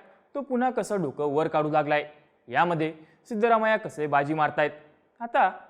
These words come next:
शिवकुमार यांच्या पुढे कोणते पर्याय आहेत, सगळी स्टोरी जाणून घेऊयात या व्हिडिओतून. नमस्कार, मी चैतन्य आणि तुम्ही बघताय बोल भिडू. सगळ्यात आधी सध्या घडत असलेल्या घडामोडी सांगतो. गुरुवारी वीस नोव्हेंबरला कर्नाटकचे एक मंत्री आणि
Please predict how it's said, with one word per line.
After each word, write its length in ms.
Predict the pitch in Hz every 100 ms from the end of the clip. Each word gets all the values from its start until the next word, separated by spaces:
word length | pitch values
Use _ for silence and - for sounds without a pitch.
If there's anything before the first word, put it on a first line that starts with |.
| _ -
शिवकुमार 420 | 254 254 254 262
यांच्या 300 | 214 151 151 190
पुढे 240 | 123 135
कोणते 360 | 143 175 165 175
पर्याय 260 | 165 156
आहेत, 200 | 147 147 147 - _ _
सगळी 200 | 139 151
स्टोरी 260 | 156 139 143
जाणून 320 | 113 104 165
घेऊयात 280 | 220 202 160 - - _ 151
या 100 | 160
व्हिडिओतून. 480 | 156 160 151 151 131 _ _ _ -
नमस्कार, 380 | 120 135 202
मी 140 | 196 190
चैतन्य 400 | 185 185 170 170 165 - _ _
आणि 80 | 127
तुम्ही 240 | - 175
बघताय 400 | 190 156 139 123 120 - _ _
बोल 200 | 160 185
भिडू. 220 | 143 135 123 - -
सगळ्यात 420 | 196 196 240 233
आधी 280 | 139 127 139
सध्या 280 | 143 139
घडत 300 | 143 131 147
असलेल्या 340 | 147 - 139 139
घडामोडी 440 | 127 147 131 127
सांगतो. 380 | 131 139 131 135 - _ _ _
गुरुवारी 380 | 160 185 190 185
वीस 200 | 175 175 156
नोव्हेंबरला 540 | 139 160 127 117 135
कर्नाटकचे 600 | 135 120 139 135 131 139
एक 120 | 131
मंत्री 360 | 143 185 180 170 - -
आणि 100 | -